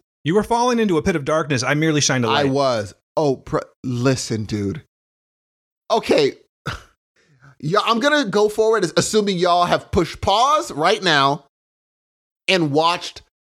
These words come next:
Speaker 2: the trailer for The Boys. When it starts and we see Elizabeth Shue,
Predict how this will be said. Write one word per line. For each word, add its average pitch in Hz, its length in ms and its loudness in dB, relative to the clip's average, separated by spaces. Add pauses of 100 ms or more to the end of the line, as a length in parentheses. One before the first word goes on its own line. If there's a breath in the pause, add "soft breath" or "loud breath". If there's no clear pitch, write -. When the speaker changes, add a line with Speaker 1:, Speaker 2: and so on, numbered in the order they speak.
(420)
Speaker 2:
the 156 160 0
trailer 147 420 0
for 131 140 -4
The 120 80 -2
Boys. 95 420 -12 (1300 soft breath)
When 214 340 0
it 262 220 0
starts - 880 -4 (1040)
and 170 220 2
we 202 120 0
see 185 300 -2
Elizabeth 147 560 2
Shue, - 360 -10